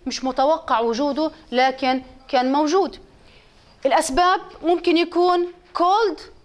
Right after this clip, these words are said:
أنتي بودي، وهذا الكولد أنتي بودي ما معروف آي جي إم قد يكون ألو أو أوتو.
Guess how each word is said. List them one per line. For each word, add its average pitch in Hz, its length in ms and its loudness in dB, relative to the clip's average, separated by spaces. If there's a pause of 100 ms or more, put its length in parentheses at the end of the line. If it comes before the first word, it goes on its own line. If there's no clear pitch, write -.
أنتي 370 240 0
بودي، 311 340 -2 (300)
وهذا 269 260 0
الكولد 349 360 0
أنتي 330 300 -2
بودي 240 360 -4 (1400)
ما 247 100 2
معروف 294 520 0
آي 285 100 4
جي 247 260 0
إم 226 80 -2
قد 262 220 -4
يكون 311 340 -2
ألو 392 400 0 (240)
أو 392 220 2
أوتو. 277 260 -4